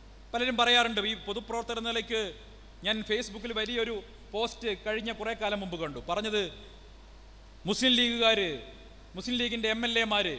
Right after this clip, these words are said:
മണ്ഡലങ്ങളിൽ പ്രവർത്തിക്കുന്നത് പോലെ, അവർ ഓരോ ദിവസവും പ്രവർത്തിക്കുന്നത് പോലെ നമ്മളും പ്രവർത്തിക്കണമെന്ന് ചിലർക്ക് അഭിപ്രായപ്പെട്ടതുണ്ട്. അവർക്കൊക്കെ കെ എം സി സി എന്ന് പറയുന്ന സംഘടന ഉൾ-, ഉൾപ്പെടെ ലക്ഷക്കണക്കിന് കോടിക്കണക്കിന് ഉറുപ്പികയാണ്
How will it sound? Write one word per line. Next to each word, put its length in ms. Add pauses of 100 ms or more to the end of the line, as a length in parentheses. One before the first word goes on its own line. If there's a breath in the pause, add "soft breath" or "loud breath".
(480)
മണ്ഡലങ്ങളിൽ 520
പ്രവർത്തിക്കുന്നത് 640
പോലെ, 220 (1160)
അവർ 120 (120)
ഓരോ 140 (120)
ദിവസവും 380
പ്രവർത്തിക്കുന്നത് 600
പോലെ 240 (340)
നമ്മളും 380
പ്രവർത്തിക്കണമെന്ന് 640
ചിലർക്ക് 300
അഭിപ്രായപ്പെട്ടതുണ്ട്. 720 (840)
അവർക്കൊക്കെ 360 (100)
കെ 180
എം 160
സി 180
സി 160
എന്ന് 180
പറയുന്ന 360
സംഘടന 400
ഉൾ-, 240
ഉൾപ്പെടെ 400 (480)
ലക്ഷക്കണക്കിന് 720
കോടിക്കണക്കിന് 640
ഉറുപ്പികയാണ് 640